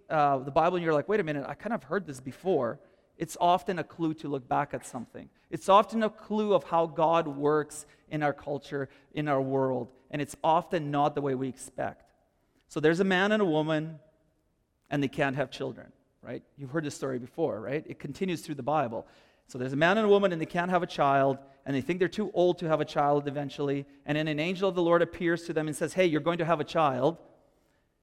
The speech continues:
and you're gonna have a son, and the son is gonna be special."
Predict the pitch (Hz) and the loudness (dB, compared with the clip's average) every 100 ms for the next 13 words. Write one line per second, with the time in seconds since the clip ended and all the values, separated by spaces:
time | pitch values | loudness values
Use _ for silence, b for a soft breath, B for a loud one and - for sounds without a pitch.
0 | _ - 135 165 190 190 - 196 170 180 | _ -4 0 2 2 2 0 0 2 2
1 | 196 175 _ _ _ _ 147 156 147 185 | -2 -6 _ _ _ _ -4 -2 0 0
2 | 190 160 180 160 - - - 143 - - | 0 -2 -2 -2 -6 -8 -4 -4 -6 -16